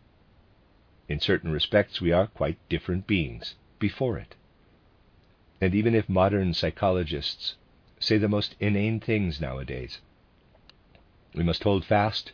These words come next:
to this fact, that really we only come to conscious awareness of our I nature after this period of three years has elapsed. Today, we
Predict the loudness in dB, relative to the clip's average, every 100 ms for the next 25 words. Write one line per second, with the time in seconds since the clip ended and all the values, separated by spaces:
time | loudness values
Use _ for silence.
0 | -6 -4 -2 -4 -4 -6 -10 -20 _ _
1 | -20 -20 _ -20 -4 -2 -2 4 6 8
2 | 6 4 0 0 0 0 0 0 0 -4
3 | -6 -4 -2 -4 -2 0 2 2 -2 -4
4 | -2 0 0 0 0 0 -2 -4 -6 -10
5 | -10 -16 -20 _ _ _ _ -6 -6 -4
6 | -4 -4 0 2 4 2 -4 -8 -4 0
7 | 0 0 -2 -2 -4 -4 -8 _ -8 -6
8 | -4 -6 -8 -10 -10 -20 _ _ _ _
9 | _ _ _ -20 -20 -20 -20 _ _ -10
10 | 0 6 8 8 4 2 0 0